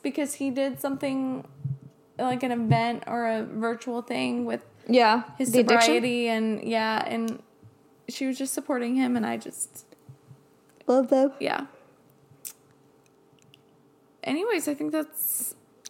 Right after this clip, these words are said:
Speaker 2: I think that's it
Speaker 1: I think
Speaker 2: for
Speaker 1: that's
Speaker 2: episode
Speaker 1: about it.
Speaker 2: three.
Speaker 1: Hopefully it continues to keep getting better, 'cause
Speaker 2: Yeah.
Speaker 1: it seems to get progressively well, at least this episode did.
Speaker 2: Yeah.
Speaker 1: I think we took a step back with episode two, and then we took, like, five steps forward with this one.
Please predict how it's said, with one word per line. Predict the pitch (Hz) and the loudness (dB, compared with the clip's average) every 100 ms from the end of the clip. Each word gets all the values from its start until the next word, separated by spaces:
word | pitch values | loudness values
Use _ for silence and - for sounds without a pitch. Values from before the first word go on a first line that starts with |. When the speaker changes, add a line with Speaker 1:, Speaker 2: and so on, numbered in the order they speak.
| - | -10
Speaker 2:
I | |
think | - 285 | -6 -2
that's | 285 269 - | -2 -2 -4
it | - - - | -6 -10 -2
Speaker 1:
I | - | 2
think | 247 240 | 4 6
Speaker 2:
for | 233 | 6
Speaker 1:
that's | 233 233 | 6 4
Speaker 2:
episode | - 311 240 | 2 4 4
Speaker 1:
about | |
it. | 349 | 4
Speaker 2:
three. | 269 269 247 247 - _ _ _ _ _ _ _ | 4 4 2 0 -10 _ _ _ _ _ _ _
Speaker 1:
Hopefully | - 269 - 285 277 | -2 -2 0 0 2
it | - - | 0 -4
continues | - 262 254 269 240 247 247 | -2 0 2 2 2 0 0
to | 269 | -4
keep | 262 247 | -4 -2
getting | 254 240 233 | 0 0 0
better, | 240 262 269 | 2 2 2
'cause | 208 | 2
Speaker 2:
Yeah. | 208 202 202 208 214 220 - | 4 4 4 4 2 -2 -4
Speaker 1:
it | 233 | -4
seems | - 254 247 254 | 0 2 2 0
to | 262 | 0
get | 220 - | 0 0
progressively | - 240 226 226 233 240 254 247 233 226 233 - - - _ _ - - - - | -2 -2 0 0 0 -4 -2 0 2 0 0 -4 -20 -20 _ _ -20 -20 -8 4
well, | 247 | 4
at | 185 | 6
least | 269 262 | 2 2
this | 269 285 | 2 4
episode | 247 214 214 202 190 | 2 2 0 -2 0
did. | 208 185 196 | 2 4 6
Speaker 2:
Yeah. | 214 185 | 6 8
Speaker 1:
I | |
think | 240 247 | 6 4
we | |
took | 262 247 | 2 0
a | 226 | 0
step | 240 220 | 0 0
back | 220 240 262 | 2 2 2
with | 285 | 0
episode | 247 254 - 226 | 0 -2 -2 -2
two, | 214 233 202 | 0 0 0
and | 196 | 0
then | |
we | 202 | 0
took, | 208 247 | 0 0
like, | 196 196 | -2 0
five | - 196 196 | 0 0 0
steps | 214 190 - | -2 -4 -2
forward | 214 190 | -2 0
with | 202 208 | -2 -4
this | - - | -4 -4
one. | 220 - - | -4 -4 -4